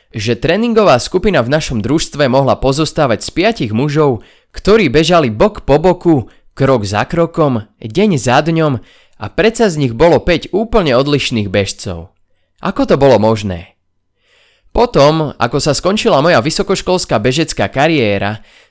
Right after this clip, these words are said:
začal som študovať prírodné vedy a neskôr písať pre Sports Illustrated. Pri výskume a písaní športového génu som mal príležitosť zmiešať v Petriho miske elitného športu to,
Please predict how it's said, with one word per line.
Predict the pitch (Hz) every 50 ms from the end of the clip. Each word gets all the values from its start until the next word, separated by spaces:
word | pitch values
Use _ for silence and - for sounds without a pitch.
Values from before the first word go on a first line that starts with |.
| _ _ -
začal | - 101 101 131 185 220 - 262 247
som | 214 - 175 139
študovať | - - - 202 196 214 185 151 - - -
prírodné | - 196 208 202 202 175 147 123 107
vedy | 98 113 139 151 170 165 -
a | -
neskôr | 110 117 165 185 - - 170 135 110 -
písať | - 143 165 156 - 160 - -
pre | - 104 101
Sports | - - - 156 175 180 151 - - 101
Illustrated. | 127 123 123 110 - - - 101 92 90 87 - 90 85 - - - _ _ _ _ _ _ _ _ _ _ _ _ _ -
Pri | 117 104 101 92
výskume | 123 175 202 - - - 233 226 196
a | 139 113
písaní | - - 185 185 185 - 208 196 180 131 -
športového | - - - 185 190 - 220 202 214 208 165 120 101
génu | 98 120 127 143 156 156 156 143
som | - - 151 143 135
mal | 117 107 -
príležitosť | - 131 147 165 160 160 135 143 131 - 120 101 -
zmiešať | 113 107 104 110 120 143 170 190 185 - 170 120 - -
v | - -
Petriho | 151 196 - 233 220 170 131 113
miske | 131 151 143 - - 123 - -
elitného | 123 143 165 160 - 170 160 151 120
športu | 104 - - - 147 147 147 143 - 101
to, | - - 98 95 110 135 -